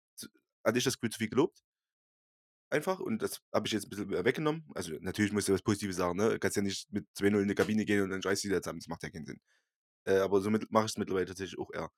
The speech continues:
dass ich eher versuche, dann die Basic-Sachen, das, weil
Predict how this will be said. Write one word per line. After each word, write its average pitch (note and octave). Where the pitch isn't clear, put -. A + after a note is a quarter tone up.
dass F#2
ich -
eher F#2+
versuche, F#2+
dann F2+
die F#2+
Basic-Sachen, F#2
das, -
weil F#2+